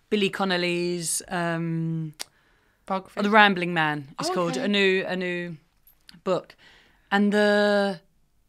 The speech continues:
Speaker 1: um, beginning of, I'm literally like, "Oh my gosh, that's me." Like, it's, a rambling man is not a, 'cause someone might not be moving about, but it's just a way of being. I think I'm just a little bit of a,
Speaker 2: Free
Speaker 1: um,
Speaker 2: spirit.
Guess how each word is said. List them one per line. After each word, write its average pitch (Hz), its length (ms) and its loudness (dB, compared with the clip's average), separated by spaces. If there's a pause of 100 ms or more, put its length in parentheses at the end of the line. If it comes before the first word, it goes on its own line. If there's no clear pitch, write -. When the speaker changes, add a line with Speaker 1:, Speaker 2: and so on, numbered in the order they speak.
(420)
Speaker 1:
um, 202 280 -4
beginning 233 420 0
of, 190 160 -2
I'm 202 120 -2
literally 202 340 -4
like, 185 60 -12
"Oh 190 60 -8
my 190 100 -8
gosh, 190 240 -10
that's - 240 -12
me." 185 300 -6
Like, 175 340 -8
it's, 196 400 -8 (140)
a - 80 -6
rambling 226 460 2
man 202 220 4
is 190 180 -4
not 226 320 2
a, 185 420 -2 (920)
'cause 220 100 -6
someone 240 280 6
might 220 220 6
not 208 200 -2
be 175 80 -4
moving 175 280 -6
about, 151 460 -4 (540)
but 175 120 -8
it's - 140 -4
just - 300 -6
a 180 80 -4
way 165 360 -4
of 165 140 -10
being. 165 400 -6
I - 100 -10
think 185 240 -10
I'm 170 280 -8 (220)
just - 220 -10
a 180 40 -10
little 165 320 -8
bit 156 200 -8
of 147 160 -12
a, 151 300 -6 (920)
Speaker 2:
Free 165 120 -10
Speaker 1:
um, 160 140 -6
Speaker 2:
spirit. 160 600 -12